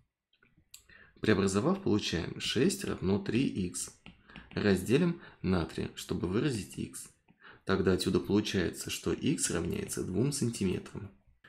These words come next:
Тогда длина отрезка Б Д равна двум. Угол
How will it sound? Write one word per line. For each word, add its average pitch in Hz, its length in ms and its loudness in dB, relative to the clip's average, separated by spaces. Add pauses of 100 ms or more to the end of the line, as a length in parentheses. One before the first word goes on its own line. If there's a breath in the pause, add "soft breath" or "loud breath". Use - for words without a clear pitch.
(120)
Тогда 98 340 4
длина 92 320 4
отрезка - 460 -2
Б 80 180 0
Д - 300 0 (760 loud breath)
равна 98 520 2 (360 loud breath)
двум. 82 400 0 (680 loud breath)
Угол 101 580 4